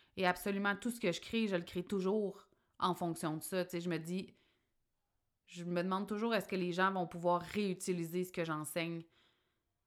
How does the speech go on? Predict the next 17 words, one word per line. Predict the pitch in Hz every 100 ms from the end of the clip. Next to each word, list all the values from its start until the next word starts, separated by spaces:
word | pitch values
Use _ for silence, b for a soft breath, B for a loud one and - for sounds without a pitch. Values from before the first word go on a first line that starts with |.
| -
les | 175 180 170
outils | 180 - 190
que | 180 156
je | 160
leur | 160 151
donne, | 165 165 170 175 _ _
toute | - 180
leur | 180 151 147
vie ? | 156 180 190 _ -
Et | -
la | 165
réponse | 165 175 214 208
doit | 165 165
absolument | 147 - 165 156 156 -
être | 160 156 -
oui. | 165 165 156 _ _ _ _ _ _ _ _ _ _ _ _ _ -
Oui. | 165 180 156